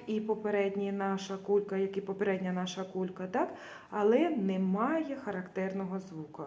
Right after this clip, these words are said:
Але дуже м'який.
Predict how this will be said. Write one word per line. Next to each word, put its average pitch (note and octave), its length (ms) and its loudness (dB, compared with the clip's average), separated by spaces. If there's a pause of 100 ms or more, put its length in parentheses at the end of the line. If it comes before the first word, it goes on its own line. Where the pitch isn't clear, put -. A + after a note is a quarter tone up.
(360)
Але G3 760 2 (1600)
дуже B3+ 680 2 (260)
м'який. E3+ 640 -2